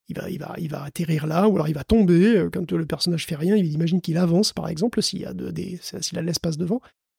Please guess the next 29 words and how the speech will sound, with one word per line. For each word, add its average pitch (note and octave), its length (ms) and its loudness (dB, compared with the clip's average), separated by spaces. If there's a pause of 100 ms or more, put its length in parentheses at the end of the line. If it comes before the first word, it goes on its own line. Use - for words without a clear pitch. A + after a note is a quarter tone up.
(160)
Et F#3 80 0
c'est G#3+ 100 0
parce G#3+ 220 -2
qu'il A3 160 4
infère A#3+ 520 2
des F3 260 0
actions G3+ 360 0
liées G3 240 4
à G#3 60 4
un F#3+ 100 4
contexte, F3 560 -4 (100)
un F3+ 60 -12
contexte - 320 -10
vidéo, E3 380 -2
hein, A3+ 80 -6 (500)
qu'il D#3+ 140 -4
peut B3 180 4
générer F#3+ 380 6
des A3 100 2
trucs A3 200 -2
interactifs. E3+ 580 -4 (480)
Et F#3 80 -2
ça - 120 0
peut A3 100 2
partir G#3 300 0
de G3+ 80 4
n'importe G#3 320 2
quelle G#3 120 -2
image. F3+ 320 0